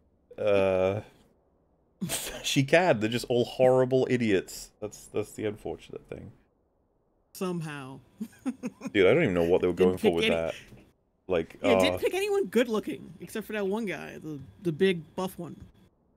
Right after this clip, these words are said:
Speaker 1: Yeah, and, and then he turns out to be, like, hyper masculine or whatever, and she's like, "Oh no."
Speaker 2: Mm-hmm.
Speaker 1: And then, uh,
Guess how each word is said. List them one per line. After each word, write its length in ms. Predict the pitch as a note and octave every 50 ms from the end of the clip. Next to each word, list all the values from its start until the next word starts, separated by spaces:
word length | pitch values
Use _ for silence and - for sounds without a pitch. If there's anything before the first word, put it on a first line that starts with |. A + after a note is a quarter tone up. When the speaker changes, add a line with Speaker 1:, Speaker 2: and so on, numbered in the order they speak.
| -
Speaker 1:
Yeah, 160 | A#2 A2 G2
and, 420 | F#2+ F#2 F#2 E2+ F#2+ - - F2+ - -
and 120 | F#2+ F#2+
then 180 | F#2+ F#2 F#2+ F#2+
he 200 | G2 - G2+ G2
turns 240 | - A2 G2 F#2+
out 120 | G2+ F#2+ F2+
to 60 | G2
be, 120 | F2+ F#2+ F#2+
like, 420 | F#2 F#2 F2+ F2 F2 - - - - _ _ _ _ -
hyper 460 | - - G2 G2 - G2 F#2+ F#2+ F2+ E2
masculine 500 | E2+ F#2 F#2 F#2 - - - A2 G#2 G2+
or 80 | G#2
whatever, 300 | G#2 G#2 G#2+ G#2+ G#2 G#2
and 100 | G#2 G2+
she's 180 | F#2+ - G2 F#2+
like, 120 | G2 F#2+
"Oh 120 | - G#2+ A2+
no." 520 | G#2+ G#2+ G#2+ A2 G#2+ G#2 G2+ F#2+ F#2+ - - _ _ _ _ _ _ _ - -
Speaker 2:
Mm-hmm. 180 | D#3+ E3 D#3+ E3 - _ _ _ _ _ _ _ _ _ _ _ _ _ _ _ _ _ _ _ _ _ _ _ -
Speaker 1:
And 100 | G#2 G#2+
then, 200 | A2+ A2 G#2+ G#2+
uh, 340 | G#2+ G#2+ G#2 G#2 G2+ G2+